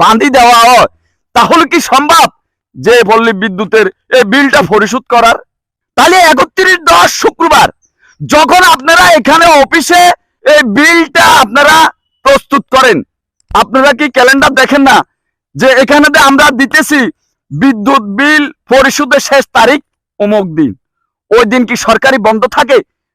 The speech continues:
নাকি সাপ্তাহিক কোনো ছুটি থাকে? আপনারা কি এগুলো দেখেন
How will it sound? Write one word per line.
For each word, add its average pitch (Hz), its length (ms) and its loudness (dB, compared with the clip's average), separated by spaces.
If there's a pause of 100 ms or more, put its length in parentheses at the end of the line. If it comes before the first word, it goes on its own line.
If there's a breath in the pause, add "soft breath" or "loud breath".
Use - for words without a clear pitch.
(140)
নাকি 254 380 0 (140)
সাপ্তাহিক 233 440 -2
কোনো 185 200 -2
ছুটি 202 300 -6
থাকে? 156 280 -4 (360 loud breath)
আপনারা 285 280 0
কি 285 200 -4
এগুলো 294 180 0 (100)
দেখেন 277 220 0